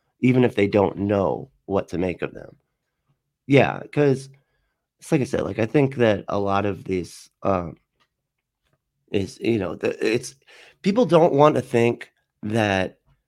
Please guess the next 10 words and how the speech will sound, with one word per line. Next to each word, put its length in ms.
they're, 260
th-, 360
that 300
they're 140
just, 240
their 100
loved 240
one 140
is 80
forgotten. 520